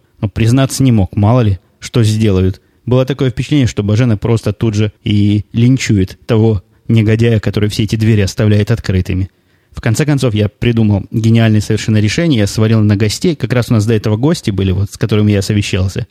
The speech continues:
И сказал, что, наверное, они. Я видел, как они сюда ходили, вот, наверное, они открыли. Потому что никакой из наших местных работников такой гадости уж и такой н-,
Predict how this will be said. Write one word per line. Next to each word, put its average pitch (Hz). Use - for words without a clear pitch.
И 107
сказал, 123
что, -
наверное, 117
они. 104
Я 113
видел, 110
как 110
они 110
сюда 110
ходили, 143
вот, 101
наверное, 113
они 107
открыли. -
Потому 107
что 113
никакой 107
из 95
наших 104
местных 107
работников 110
такой 113
гадости 110
уж 95
и -
такой 110
н-, 107